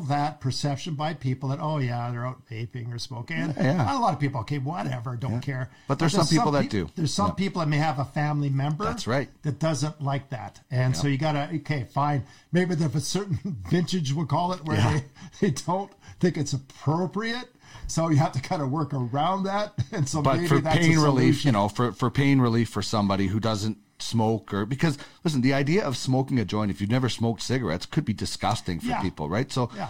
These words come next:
Speaker 2: I think, I think those, the topicals, those sort of things are really gonna take the market, uh, uh, in, in, in, in a really big way.
Speaker 1: Yeah, like you said, the C B D. I mean, it could be simply no T H C
Speaker 2: Yeah,
Speaker 1: in there, just
Speaker 2: that's
Speaker 1: all
Speaker 2: right.
Speaker 1: C B D for pain
Speaker 2: Yeah.
Speaker 1: control.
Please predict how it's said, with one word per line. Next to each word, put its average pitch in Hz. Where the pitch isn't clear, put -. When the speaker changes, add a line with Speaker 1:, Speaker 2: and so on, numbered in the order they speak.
Speaker 2:
I 113
think, 143
I 139
think 147
those, 139
the 120
topicals, 131
those 113
sort 123
of 110
things 117
are 104
really 107
gonna 104
take 107
the 98
market, 92
uh, 85
uh, 85
in, 104
in, 123
in, 143
in 170
a 160
really 156
big 143
way. 123
Speaker 1:
Yeah, 240
like 147
you 143
said, 160
the 127
C 151
B 131
D. 120
I 160
mean, 165
it 143
could 156
be 139
simply 147
no 208
T -
H 110
C 113
Speaker 2:
Yeah, 147
Speaker 1:
in 120
there, 139
just -
Speaker 2:
that's -
Speaker 1:
all -
Speaker 2:
right. 175
Speaker 1:
C 151
B 135
D 131
for 143
pain 101
Speaker 2:
Yeah. 107
Speaker 1:
control. 107